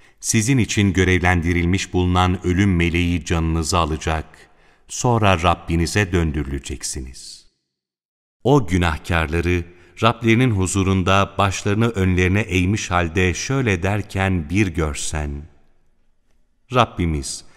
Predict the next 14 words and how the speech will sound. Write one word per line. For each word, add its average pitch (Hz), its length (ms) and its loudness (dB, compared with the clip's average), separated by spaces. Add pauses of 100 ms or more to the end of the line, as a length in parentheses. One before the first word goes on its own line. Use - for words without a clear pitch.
(300)
gördük 127 520 2
ve 127 220 4
işittik, - 880 -6 (300)
bizi 120 320 2
geri 107 280 2
gönder 95 540 0
de 95 260 2 (320)
rızana 123 520 2
uygun 101 340 2
işler 101 340 0
yapalım, 73 680 -6 (360)
artık 131 560 -2
kesin 117 340 0
olarak 107 420 0